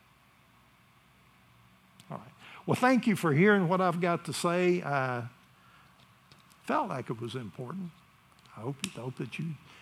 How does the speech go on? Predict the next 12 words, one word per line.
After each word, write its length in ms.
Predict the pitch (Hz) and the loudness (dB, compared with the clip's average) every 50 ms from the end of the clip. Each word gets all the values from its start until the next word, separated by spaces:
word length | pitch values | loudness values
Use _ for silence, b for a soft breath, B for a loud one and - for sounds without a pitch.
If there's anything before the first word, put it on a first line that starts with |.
| B B B | B B B
you 200 | 165 170 208 214 | 2 4 6 8
listened 380 | 214 208 214 233 214 196 180 | 6 6 6 2 0 -2 -2
carefully. 420 | - 233 214 185 - - 156 101 104 | -4 -4 -4 -4 -6 -8 -10 -10 -6
Thank 280 | - 170 156 139 - | -6 -4 -4 -4 -6
you 80 | 180 135 | -8 -10
for 140 | - - 143 | -8 -8 -6
that. 300 | 131 127 117 107 - - - - - - - B B B B B B B B B - | -4 -4 -4 -4 -6 -10 -16 -20 -20 -20 -20 B B B B B B B B B 0
All 80 | 185 | 2
right, 200 | 185 151 117 110 | 4 4 4 4
let 160 | 143 175 247 262 | 6 4 6 6
me 100 | 254 202 | 4 0
pray. 360 | - - 143 110 90 - | 0 -2 -4 -4 -4 -8